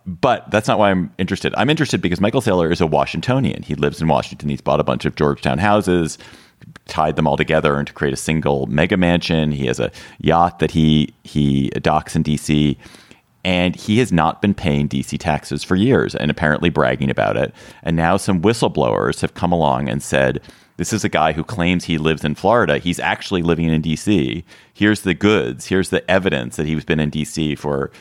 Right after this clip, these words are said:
a hun-, more than a hundred eighty days or a hundred eighty-five days, whatever it is, uh,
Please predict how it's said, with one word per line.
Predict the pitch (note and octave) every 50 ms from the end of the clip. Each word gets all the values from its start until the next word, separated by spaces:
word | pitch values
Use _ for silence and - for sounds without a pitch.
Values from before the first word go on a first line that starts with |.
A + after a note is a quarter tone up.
| - _ _ _ _ -
a | D#2+
hun-, | D2+ E2+ E2+ D#2+ -
more | F2+ F2 F2+ F2+
than | F#2 E2
a | D2
hundred | D#2+ D#2 D#2 D#2 C#2+
eighty | D2 D2+ D2 D2+
days | C#2+ D2 C#2+ C#2 C#2+ D2 C#2 C2+ - - - - - - - _ _ _ -
or | - C#2
a | C#2
hundred | D2 D2 C#2+ D2 C#2
eighty-five | C#2+ D2 D2 - D2+ C#2+ C#2 B1+
days, | C#2 C2 C2 C2+ -
whatever | - C2+ C2+ C2 C#2 D2
it | C#2+ C2+
is, | C2+ C2+ C2+ C2+ - - - - - _ _ _ - - _ _
uh, | D#2+ D#2 C#2+ C#2 C#2 B1+